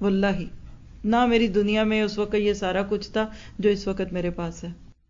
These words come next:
एक आम औरत, एक लड़की जिसको आप किसी भी आम माशरे की देखें, लेकिन मैं हमेशा कहती थी, "अल्लाह, इनसे ये काम हो रहा है तो मेरे से भी ले।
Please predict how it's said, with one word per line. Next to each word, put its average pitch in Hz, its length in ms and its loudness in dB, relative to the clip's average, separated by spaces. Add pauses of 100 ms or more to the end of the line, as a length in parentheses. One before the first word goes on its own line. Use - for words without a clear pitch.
(920)
एक 208 200 4
आम 220 520 4
औरत, 202 400 2
एक 202 160 0
लड़की 196 340 0
जिसको 196 300 0
आप 185 160 0
किसी 214 260 -2
भी 208 120 4
आम 185 200 4
माशरे 180 380 -2
की 185 140 -4
देखें, 185 260 -2
लेकिन 240 500 -2
मैं 262 120 4
हमेशा 247 360 4
कहती 226 320 2
थी, 226 100 2
"अल्लाह, 208 240 2
इनसे 202 280 0
ये 208 140 4
काम 190 260 0
हो 185 140 0
रहा 185 100 2
है 185 60 -4
तो 190 80 -4
मेरे 185 220 0
से 180 140 -4
भी 170 120 -2
ले। 165 180 -6